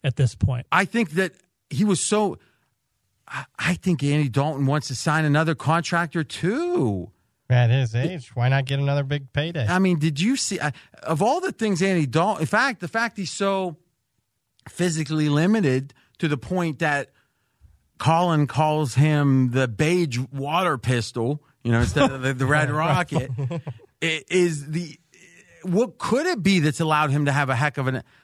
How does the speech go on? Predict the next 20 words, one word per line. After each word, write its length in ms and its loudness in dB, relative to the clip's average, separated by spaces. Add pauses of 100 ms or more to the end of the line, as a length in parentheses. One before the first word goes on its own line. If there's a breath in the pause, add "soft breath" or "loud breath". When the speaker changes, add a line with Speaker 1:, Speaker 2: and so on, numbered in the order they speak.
Speaker 2:
how 120 -4
many 180 -2
playoff 480 -2
appearances? 800 -2 (420)
He 160 -2
led 320 0
the, 160 -2 (180 soft breath)
with, 300 -2
Speaker 1:
Five, 380 2
I 80 0
think. 240 -8
Speaker 2:
with 160 2
Marvin 640 2
Lewis, 840 0 (1400)
who 120 2
might 260 2
not 180 2
be 120 -4
so 240 -2
bad. 540 0